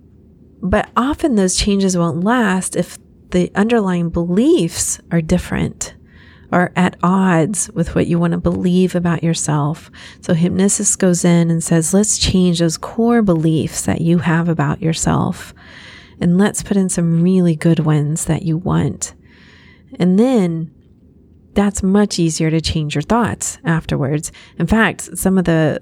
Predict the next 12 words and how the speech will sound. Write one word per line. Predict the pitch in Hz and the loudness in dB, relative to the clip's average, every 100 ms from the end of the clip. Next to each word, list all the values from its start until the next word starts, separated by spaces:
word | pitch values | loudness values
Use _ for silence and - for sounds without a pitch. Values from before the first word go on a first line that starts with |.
| - | -4
like, | 151 151 | -2 0
negative | 160 220 202 | 2 2 0
thoughts | 165 156 156 - | 0 -2 -2 -2
don't | 165 165 | -2 -2
even | 165 | -2
show | 160 - 170 | -4 0 0
up | 269 - | 0 2
anymore | 185 156 147 98 98 - | 0 0 -2 -2 -2 0
once | 170 160 - | 0 0 0
you | |
do | 147 156 | 0 0
that. | 147 127 98 - | 0 -2 -4 -8